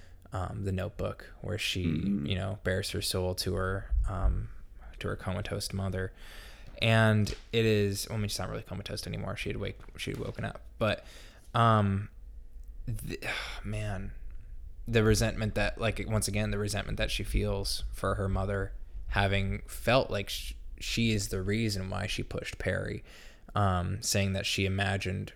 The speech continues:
Speaker 1: pushing her mother when she pushed Perry,
Speaker 2: Mm-hmm.
Speaker 1: which is something that I think is a very, you know, it shows that th-, it wasn't part of really self-defense.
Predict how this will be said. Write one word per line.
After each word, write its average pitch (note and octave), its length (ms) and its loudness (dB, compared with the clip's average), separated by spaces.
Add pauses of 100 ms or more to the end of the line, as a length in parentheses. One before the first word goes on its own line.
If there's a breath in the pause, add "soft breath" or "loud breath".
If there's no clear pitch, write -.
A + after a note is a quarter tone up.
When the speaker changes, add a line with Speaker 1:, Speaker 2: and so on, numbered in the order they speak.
(120)
Speaker 1:
pushing G#2 320 -2
her G2 140 -4
mother F#2 340 0
when G2+ 180 0
she - 160 -4
pushed - 360 -6
Perry, G2 440 -4 (160 loud breath)
Speaker 2:
Mm-hmm. E2+ 200 -4
Speaker 1:
which G2+ 180 4
is G#2 100 4
something A#2+ 300 2
that F#2+ 100 2
I G2 60 -2
think - 480 -4
is G2+ 240 -4
a - 100 2
very, G2+ 640 2 (1200)
you G#2 120 0
know, G2+ 180 -2
it - 240 0
shows A#2 460 2
that - 300 0 (580)
th-, G2 180 -2
it G2 180 0
wasn't G#2+ 360 2 (300)
part G2 240 -2
of G2+ 180 -6
really F#2 180 -6
self-defense. - 840 -6